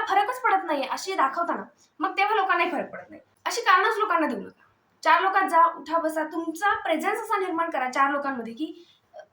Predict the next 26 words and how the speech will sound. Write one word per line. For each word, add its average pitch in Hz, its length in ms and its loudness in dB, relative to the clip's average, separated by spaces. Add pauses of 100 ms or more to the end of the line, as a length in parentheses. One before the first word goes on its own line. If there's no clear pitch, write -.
कुणालाही 427 300 0
पटकन 415 400 -2
अट्रॅक्शन 349 340 -2
वाटलं 302 260 0
पाहिजे 277 280 -4
तुमच्याबद्दल, 240 460 -6
की 277 340 -10
पटकन 349 500 -6
चार 311 280 2
गोष्टी 330 220 -6
बोलल्या 277 260 0
पाहिजे. 262 240 -4
तुम्ही 330 180 -4
मोकळेपणाने 359 560 -2
बोला, 226 240 -6 (320)
जेणेकरून 359 360 -2
ती 440 240 -4
चार 403 200 0
लोकं 277 220 -4
अजून 277 360 -4
चार 320 160 0
लोकांना 269 320 -4
तुमच्याबद्दल 247 420 -8
माहिती - 260 -14
देतील. - 240 -18 (640)
आणि, 285 100 -16